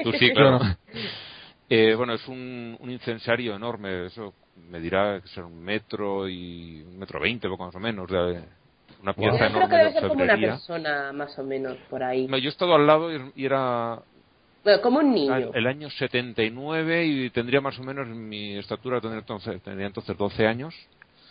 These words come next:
Speaker 1: Pues
Speaker 2: Sí, pues como
Speaker 1: tenía
Speaker 2: un
Speaker 1: apro-,
Speaker 2: niño, un niño.
Speaker 1: sí, aproximadamente mi estatura. Pesará, pues igual cincuenta o sesenta kilos, creo que es de plata, y, y es, ¿no? una, una forma aproximada de pera,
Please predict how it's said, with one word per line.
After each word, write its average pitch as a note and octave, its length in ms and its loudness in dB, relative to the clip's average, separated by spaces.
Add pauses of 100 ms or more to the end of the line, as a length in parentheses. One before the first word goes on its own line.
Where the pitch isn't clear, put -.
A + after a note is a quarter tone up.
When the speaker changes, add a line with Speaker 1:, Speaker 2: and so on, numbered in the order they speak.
(600)
Speaker 1:
Pues F#2 160 -6
Speaker 2:
Sí, - 100 4
pues G#3+ 140 6
como - 80 0
Speaker 1:
tenía C#3 200 6
Speaker 2:
un C3+ 60 6
Speaker 1:
apro-, C3+ 220 2
Speaker 2:
niño, - 140 -10 (180)
un F#3 100 -6
niño. C#3 120 -2
Speaker 1:
sí, G#2+ 220 -2 (240)
aproximadamente A#2+ 440 -2
mi A2+ 80 -2
estatura. F2+ 460 -2 (180)
Pesará, A2 1000 4
pues F#2 200 -20
igual G2 540 -6 (560)
cincuenta A#2+ 480 -6
o A2 40 -6
sesenta G#2+ 320 0
kilos, A#2 360 -4
creo G#2+ 180 -4
que F#2 80 -8
es F2 60 -6
de F2+ 100 0
plata, A2+ 420 2 (920)
y, F#2+ 480 -2
y - 20 0
es, F#2+ 100 -2 (200)
¿no? G2+ 100 -4
una, F2 380 -2
una - 1000 -16 (600)
forma F#2+ 260 0
aproximada G2 540 2
de G#2 120 2
pera, D#3 380 4